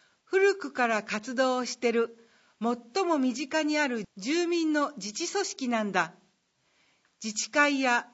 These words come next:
町内会と呼ぶところもあるよ。町会で知り合いが増えると、いざという時にご近所で協力し合えたりするよね。もっと詳しくは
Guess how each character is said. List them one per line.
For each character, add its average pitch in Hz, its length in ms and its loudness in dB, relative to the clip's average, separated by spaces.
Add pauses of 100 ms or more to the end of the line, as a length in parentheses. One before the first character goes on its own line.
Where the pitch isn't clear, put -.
(120)
町 330 280 2
内 339 260 2
会 240 260 -2
と 220 240 -4
呼 196 140 0
ぶ 226 100 -4
と 233 140 -2
こ 247 140 0
ろ 247 100 2
も 202 120 0
あ 208 80 0
る 185 100 -2
よ。 214 260 -2 (960)
町 359 220 2
会 359 260 4
で 320 140 0
知 294 160 -4
り 311 140 2
合 311 100 4
い 302 60 0
が 302 120 2
増 262 160 -4
え 294 80 0
る 262 120 -4
と、 214 260 -4 (500)
い 294 140 0
ざ 381 180 0
と 240 120 0
い 233 160 2
う 233 60 -2
時 233 300 -2
に 196 220 -6 (360)
ご 208 140 4
近 277 340 -2
所 202 120 -2
で 180 140 -4
協 269 320 2
力 277 320 -4
し 277 200 -4
合 269 80 2
え 247 100 -2
た 202 140 -4
り 190 100 -6
す 196 160 -8
る 208 120 0
よ 185 140 0
ね。 247 240 -4 (800)
も 294 140 2
っ 392 100 -6
と 285 140 0
詳 262 280 2
し - 140 -10
く 214 100 -4
は 185 180 0